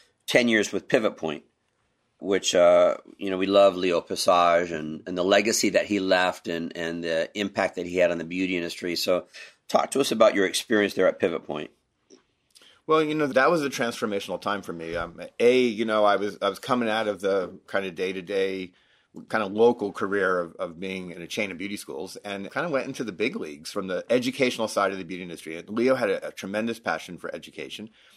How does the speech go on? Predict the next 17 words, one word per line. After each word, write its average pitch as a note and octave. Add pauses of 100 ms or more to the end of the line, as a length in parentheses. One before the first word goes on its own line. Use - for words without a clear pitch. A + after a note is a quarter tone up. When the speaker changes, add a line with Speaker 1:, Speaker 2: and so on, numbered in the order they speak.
(140)
Speaker 2:
He G#2+
had G2+
a F#2+
tremendous A2
belief A#2
in G#2+
the G2+
hairdresser G#2+
and G2
the F#2+
power G2
of F2+
learning F#2+
to F#2
transform F2
their D#2+
lives. E2